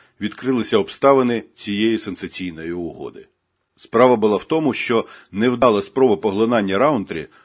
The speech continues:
розколола клан Якобсів. Три брати і сестра Клауса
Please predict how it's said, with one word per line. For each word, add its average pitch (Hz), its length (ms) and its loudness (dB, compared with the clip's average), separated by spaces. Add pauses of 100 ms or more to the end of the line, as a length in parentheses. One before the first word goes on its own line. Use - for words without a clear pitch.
розколола 113 640 -2
клан 98 240 -4
Якобсів. - 600 -12 (420)
Три 139 200 0
брати 120 320 0
і 123 40 4
сестра 113 340 -6
Клауса 127 460 0